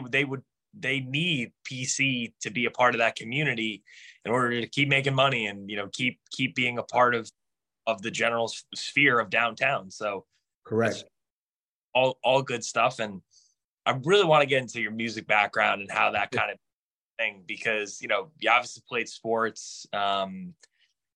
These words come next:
Speaker 1: but, but hip hop took over and became that main piece on, on the plate of your life. How did that come together?
Speaker 2: Yeah, man. Oh my gosh. <clears throat> I think, uh, man, that question, "When did you fall in love with hip hop?" Or so, you know, like, that's what I think about when I hear that. Um,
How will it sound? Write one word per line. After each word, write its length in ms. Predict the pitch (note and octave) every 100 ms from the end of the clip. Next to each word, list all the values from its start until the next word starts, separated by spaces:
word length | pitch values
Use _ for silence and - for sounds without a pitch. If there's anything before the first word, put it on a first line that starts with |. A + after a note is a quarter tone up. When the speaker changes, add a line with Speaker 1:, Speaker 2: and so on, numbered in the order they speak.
| _
Speaker 1:
but, 200 | A2 G#2 -
but 220 | A2+ G#2+
hip 200 | D3 C3+
hop 280 | C3+ B2 A#2+ _ _ _ -
took 200 | - B2+
over 300 | B2 B2+ B2+
and 100 | B2
became 300 | A2+ G#2 A#2+
that 220 | A2+ G#2+ A2+
main 500 | A#2+ B2 A#2+ A2+ - -
piece 280 | B2+ A#2
on, 200 | A#2+ A2+
on 200 | A2 A2
the 80 | A2
plate 260 | - A#2+ G#2+
of 80 | G2+
your 140 | G#2
life. 200 | G#2 F#2+
How 180 | G#2+ A2+
did 140 | A#2+ A#2
that 200 | G#2+ -
come 200 | G#2+ G2+
together? 440 | F#2 F#2+ E2 - _ _ _ _ _ _ _ _ _ _ _
Speaker 2:
Yeah, 360 | F#2 B2 C3 B2
man. 500 | A#2 A2 G#2+ G2+ F#2 G2+
Oh 140 | B2+
my 140 | A#2+ G2
gosh. 420 | G#2+ A2+ G#2+ G2 -
<clears throat> 1600 | - - - F#3+ D3+ G#2+ - _ _ _ _ _ _ _ _ _
I 100 | A2
think, 360 | A2 C3 C3 C3
uh, 360 | A#2 G#2+ F#2+ F#2 _ _ _ _ _ _ _ _ -
man, 300 | G#2 A2 G2+
that 200 | G#2+ A2
question, 400 | - A2+ A2 G2
"When 120 | G#2
did 140 | A2 G2
you 100 | G2+
fall 260 | A2 G#2
in 80 | F#2+
love 180 | G#2 G2+
with 100 | F2+
hip 180 | G#2+ G2+
hop?" 240 | E2 D#2+
Or 80 | F#2
so, 140 | G#2+
you 140 | B2+ C#3+
know, 220 | B2+ A#2
like, 260 | A2+ A2
that's 220 | A2+ A#2+ C3
what 120 | A#2
I 60 |
think 260 | A2+ A2+ A2
about 260 | G#2 G2 G2
when 100 | F#2+
I 120 | G2+
hear 160 | A2
that. 260 | A2 G2 -
Um, 380 | A2 G#2+ G2